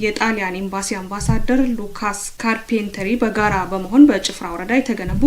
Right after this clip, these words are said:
የባለ ብዙ ዘርፍ ፕሮጀክቶችን በቦታው ተገኝተው በትላንትናው ዕለት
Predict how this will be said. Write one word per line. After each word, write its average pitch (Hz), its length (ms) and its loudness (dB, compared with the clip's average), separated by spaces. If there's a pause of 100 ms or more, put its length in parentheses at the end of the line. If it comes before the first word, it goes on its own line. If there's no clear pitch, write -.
(520)
የባለ 269 320 6 (340)
ብዙ 233 280 2
ዘርፍ 220 260 0 (100)
ፕሮጀክቶችን 208 800 -6
በቦታው 196 500 -6
ተገኝተው 196 600 -4
በትላንትናው 190 840 -8
ዕለት 175 320 -10